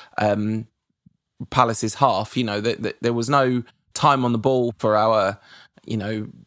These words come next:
tricky Reds, uh, a lot of the time. They, they were,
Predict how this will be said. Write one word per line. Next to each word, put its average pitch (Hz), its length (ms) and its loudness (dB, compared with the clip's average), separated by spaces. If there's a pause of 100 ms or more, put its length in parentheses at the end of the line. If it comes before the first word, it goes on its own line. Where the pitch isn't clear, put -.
(240)
tricky 110 300 -4
Reds, 107 480 -4 (120)
uh, 113 240 -6
a 117 100 -2
lot 113 140 -2
of 117 100 -6
the - 60 -16
time. 120 520 -4
They, 113 140 -4
they 120 120 -8
were, 120 240 -4